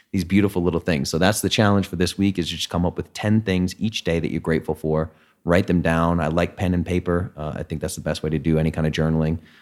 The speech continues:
Um, write them down, what you're grateful for and why you're grateful for it.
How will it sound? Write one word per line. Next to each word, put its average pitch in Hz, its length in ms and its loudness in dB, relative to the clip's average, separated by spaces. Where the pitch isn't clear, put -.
Um, 80 200 2
write 85 160 2
them 85 120 2
down, 85 440 2
what 92 220 2
you're 95 100 4
grateful 90 340 2
for 87 300 2
and 80 220 -2
why 80 160 2
you're 78 160 0
grateful 73 560 -4
for 65 260 -2
it. - 180 -12